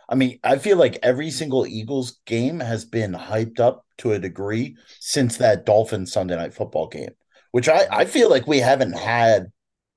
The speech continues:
a team have, uh, game after game after game where it's been the must-see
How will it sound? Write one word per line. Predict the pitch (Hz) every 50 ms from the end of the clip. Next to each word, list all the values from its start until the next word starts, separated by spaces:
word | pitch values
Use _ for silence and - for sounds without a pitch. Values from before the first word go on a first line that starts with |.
| _ _ _ _ _ _
a | 117 120 113
team | - - - - - 170 165 156 139 123 117 113 - - _ _ -
have, | - - 139 117 107 - - _ _ _ _ _ _ _ -
uh, | - - - - _ _ _ _ _ 113
game | 104 113 131 143 156 160 143
after | 131 127 - 120 117
game | 95 87 113 123 123 117
after | 110 104 - 107 95
game | 87 113 120 117 104 98
where | 92 95 98
it's | 87 - -
been | - - 120 107
the | 101 95
must-see | 101 113 120 113 - - - - 123 117 113 98 90 80 -